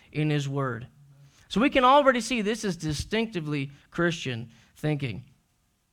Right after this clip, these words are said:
Psalm nineteen, seven through nine says this, "The law of the Lord is perfect, reviving the soul.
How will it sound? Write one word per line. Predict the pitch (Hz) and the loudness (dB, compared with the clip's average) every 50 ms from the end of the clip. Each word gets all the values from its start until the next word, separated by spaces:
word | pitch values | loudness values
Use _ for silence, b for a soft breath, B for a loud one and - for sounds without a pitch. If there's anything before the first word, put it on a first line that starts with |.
| _ _ _ _ _ _ _ _ - - - - | _ _ _ _ _ _ _ _ -20 -20 -16 -8
Psalm | - - 175 165 165 175 170 165 | 0 2 4 6 6 4 4 4
nineteen, | 165 170 175 180 170 175 185 185 196 202 190 | 2 2 0 0 -2 -2 -2 -2 -2 -2 -4
seven | 190 170 165 170 170 | -4 -2 0 0 0
through | 165 165 156 | -2 -2 -2
nine | 160 160 165 170 165 | -2 -2 -2 -2 -4
says | 165 165 160 160 147 | -4 -4 -4 -2 -2
this, | 139 156 160 139 - - - B B B B B B B B B | -2 -2 -2 -2 -4 -8 -14 B B B B B B B B B
"The | B 170 | B 4
law | 165 165 175 190 208 214 214 208 208 | 6 8 10 10 10 10 10 6 4
of | 202 170 | 0 0
the | 175 190 | -2 -2
Lord | 185 196 196 202 202 190 | -2 0 0 0 0 0
is | 190 190 180 - | 0 -2 -4 -6
perfect, | - - - 185 240 247 226 208 160 - - - - _ _ _ _ _ | -10 -4 -2 0 0 0 0 -2 -4 -4 -6 -18 -20 _ _ _ _ _
reviving | - 151 151 151 151 160 160 170 170 185 185 180 | -10 -6 -4 -2 0 2 2 2 0 0 -2 -2
the | 185 | -2
soul. | 180 - - 185 196 208 180 - - | -4 -4 -4 -4 -2 -4 -4 -8 -12